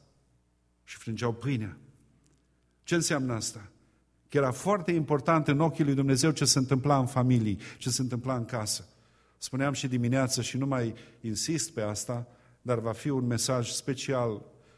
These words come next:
în cursul anului pe partea asta. Cred cu convingere că două mii doisprezece este un an în care familiile de la Emanuel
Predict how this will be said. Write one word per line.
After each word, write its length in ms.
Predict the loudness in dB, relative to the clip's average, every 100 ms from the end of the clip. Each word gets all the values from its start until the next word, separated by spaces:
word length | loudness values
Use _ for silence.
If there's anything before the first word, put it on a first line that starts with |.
| _
în 140 | -10 -6
cursul 400 | -2 -2 -2 -4
anului 500 | -4 -4 -6 -8 -10 -18 -12
pe 100 | -6
partea 360 | -2 -4 -2
asta. 360 | -2 -2 -6 -12 -16 _ _
Cred 440 | 0 2 2 -2 -14
cu 160 | -12
convingere 720 | -4 -4 0 2 2 0 -2 -8 -16 -20 _ _ _
că 180 | -4 -4
două 320 | 0 0 2
mii 160 | 2 2
doisprezece 680 | 2 2 -2 -4 -6 -4 -4
este 440 | -4 -2 -4 -4
un 180 | -4 -4
an 420 | 0 0 0 -2 -4
în 160 | -6
care 240 | -4 -2 -2
familiile 760 | -4 -2 2 2 2 0 0
de 120 | -2
la 160 | -2 -2
Emanuel 640 | -2 -2 -2 -2 -2 -6